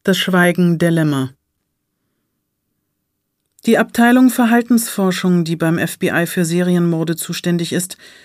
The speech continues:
befindet sich halb unter der Erde im untersten Geschoss der Academy in Quantico. Nach einem raschen Fußmarsch vom Schießstand kam Clara Starling mit rotem Kopf dort an. Im Vorzimmer war niemand,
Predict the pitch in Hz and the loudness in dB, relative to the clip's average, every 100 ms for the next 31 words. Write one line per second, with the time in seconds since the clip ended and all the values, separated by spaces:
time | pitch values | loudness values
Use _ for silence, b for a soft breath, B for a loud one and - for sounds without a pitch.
0 | b b - 185 240 233 233 226 - 196 | b b -6 2 4 4 2 -4 -2 -2
1 | 196 196 190 190 185 175 180 180 185 - | -2 -2 -2 0 0 0 0 0 -2 0
2 | 180 - 180 185 180 - 185 180 - 180 | -2 0 -2 -2 -6 -4 -4 -4 -4 -4
3 | 180 - 160 165 180 170 165 156 165 160 | -4 -6 -6 -4 -4 -2 -2 -2 -4 -6
4 | 135 131 - 78 - _ _ _ _ _ | -6 -8 -10 -12 -14 _ _ _ _ _
5 | _ 196 220 226 202 233 - 240 226 247 | _ 2 4 4 4 0 0 0 0 -6
6 | 233 196 160 156 - B B B B 196 | -2 0 0 -2 -6 B B B B -2
7 | 185 180 196 185 - 185 180 185 185 180 | -2 -2 -6 -8 -4 -2 -2 -2 -2 -2
8 | 180 175 175 - 170 170 170 170 165 160 | -2 -2 -4 -4 -2 -2 -2 -2 -4 -6
9 | 156 160 156 165 - - 151 - 117 113 | -4 -4 -4 -8 -12 -8 -8 -6 -8 -10
10 | _ _ _ _ _ _ _ _ _ _ | _ _ _ _ _ _ _ _ _ _
11 | 220 220 254 254 233 202 196 190 180 135 | 0 2 0 4 4 4 4 4 2 0
12 | 127 | -2